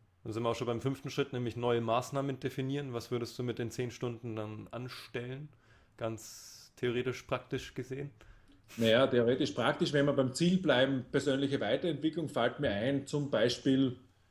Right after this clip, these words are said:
Speaker 2: ich sage jetzt mal vorsichtige drei Stunden pro Woche, ähm, sinnvolle Hörbücher hören und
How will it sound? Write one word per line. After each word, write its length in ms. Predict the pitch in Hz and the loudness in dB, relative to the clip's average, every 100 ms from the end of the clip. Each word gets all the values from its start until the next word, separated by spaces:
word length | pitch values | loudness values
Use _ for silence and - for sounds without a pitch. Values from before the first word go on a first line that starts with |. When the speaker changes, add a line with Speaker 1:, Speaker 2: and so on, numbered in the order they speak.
| _ | _
Speaker 2:
ich 140 | - - | -4 2
sage 200 | 131 170 | 4 4
jetzt 120 | 151 | 4
mal 160 | 135 120 | 2 2
vorsichtige 760 | - 147 190 190 185 - 131 | 4 6 6 4 0 -2 -2
drei 500 | 95 - 113 117 185 | 0 -2 0 2 2
Stunden 460 | 196 170 175 208 180 | 2 2 0 2 0
pro 240 | 139 151 | 4 4
Woche, 560 | 123 123 - 180 202 - - - _ - | 4 2 2 2 2 -4 -18 -20 _ -4
ähm, 640 | 147 143 143 143 143 127 - _ _ _ - _ _ _ - | 0 2 2 2 2 0 -4 _ _ _ -20 _ _ _ -2
sinnvolle 500 | - 202 190 170 127 | 4 6 8 6 6
Hörbücher 500 | 156 190 202 190 165 | 4 4 0 2 4
hören 360 | 160 180 208 | 4 2 0
und 440 | 185 175 175 180 | -4 0 0 0